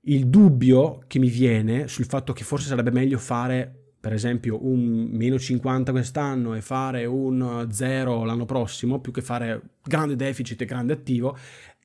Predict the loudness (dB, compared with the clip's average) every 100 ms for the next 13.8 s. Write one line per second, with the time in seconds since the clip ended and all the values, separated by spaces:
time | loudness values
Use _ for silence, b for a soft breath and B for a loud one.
0 | _ _ _ 0 4 6 6 4 2 -2
1 | -6 0 2 2 0 -2 -2 -2 -4 -10
2 | -4 -2 0 -2 -4 -10 -6 -4 0 2
3 | 2 2 0 -4 -8 -6 -8 -8 -6 -4
4 | -4 2 6 8 6 -2 -4 -4 -2 -2
5 | 0 -2 -2 -2 -2 -2 -4 -4 -2 -4
6 | -2 -4 -4 -8 -6 -6 -6 B B -6
7 | -4 -2 -2 0 0 0 0 0 -2 0
8 | 2 0 -2 B B B B B B _
9 | _ -20 _ _ -4 -2 -2 2 4 6
10 | 4 0 -4 -2 -2 0 2 2 2 0
11 | 0 2 0 0 0 0 -4 -8 -4 0
12 | 2 2 0 2 2 0 -4 -4 -4 0
13 | 0 0 -4 -4 -4 -6 -8